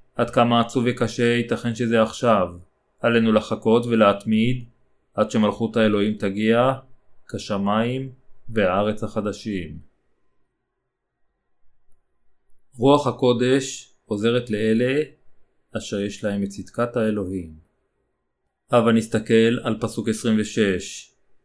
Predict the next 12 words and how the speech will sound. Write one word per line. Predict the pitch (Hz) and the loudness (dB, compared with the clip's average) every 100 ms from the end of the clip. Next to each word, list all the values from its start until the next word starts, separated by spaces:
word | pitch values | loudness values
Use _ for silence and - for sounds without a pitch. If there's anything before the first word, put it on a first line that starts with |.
| _ _ _ _ _ _ - | _ _ _ _ _ _ -10
"וכן, | 107 - 113 110 110 110 - - | -8 0 4 6 4 0 -8 -6
גם | 107 117 110 | 0 2 4
הרוח | 110 113 113 110 | 2 6 4 4
תומך | - 110 110 113 | 0 2 2 0
אותנו | 101 113 113 | -2 0 2
בחולשותנו, | 107 - 107 - 104 110 107 110 110 110 _ _ _ _ | 0 -2 -4 -4 -2 -2 0 2 0 -2 _ _ _ _
כי | - | 0
לא | 110 117 117 | 4 6 6
ידענו | 110 117 117 120 127 | 4 4 2 0 0
מה | 120 117 | 0 2
להתפלל | 117 113 - 113 113 113 | 2 0 0 2 2 2
כראוי. | 117 110 110 117 104 87 90 | 0 4 4 6 2 0 -6